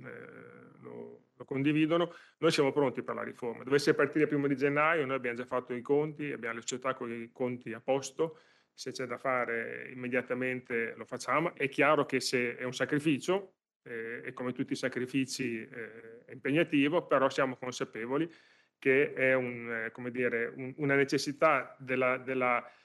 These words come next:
civiltà sportiva, eh, per cui questo ci chiede la nostra società e questo dobbiamo fare. Se sarà il primo gennaio, sarà il primo gennaio, se sarà il primo di agosto, il trentuno di luglio, quello è, sarà il trentuno di luglio, però siamo pronti per affrontare. Sappiamo che non è stata scritta la migliore legge,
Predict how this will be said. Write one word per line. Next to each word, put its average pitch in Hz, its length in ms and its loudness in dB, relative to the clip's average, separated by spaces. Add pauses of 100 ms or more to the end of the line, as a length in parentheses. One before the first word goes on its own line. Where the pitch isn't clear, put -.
(140)
civiltà 131 480 2
sportiva, 131 840 -4 (380)
eh, 120 580 -2
per 147 200 4
cui 151 320 2
questo 156 280 4
ci - 140 -4
chiede 123 400 0
la 120 120 -2
nostra 127 300 -6
società 151 280 -4
e 143 60 0
questo 135 220 -2
dobbiamo 110 260 -8
fare. 101 260 -14
Se 135 160 -6
sarà 139 220 2
il 139 40 2
primo 139 240 -2
gennaio, 127 460 0
sarà 120 200 -6
il 113 60 -8
primo 127 160 -6
gennaio, 180 520 -2
se 139 160 -6
sarà 127 380 -2
il 113 200 -10
primo 127 240 -6
di 123 80 -2
agosto, 127 320 0
il 120 60 -8
trentuno 123 280 -8
di 120 100 -4
luglio, 127 260 -2
quello 131 200 -2
è, 127 120 0
sarà 123 200 -4
il 117 60 -6
trentuno 123 300 -4
di 156 100 -2
luglio, 135 260 0
però 120 180 -6
siamo 120 220 -6
pronti 127 420 -8 (440)
per 127 140 2
affrontare. 120 640 -4 (520)
Sappiamo 160 560 4
che 147 120 2
non 143 200 4
è 151 60 6
stata 147 280 4
scritta 135 280 0
la 135 80 2
migliore 139 340 4
legge, 147 460 2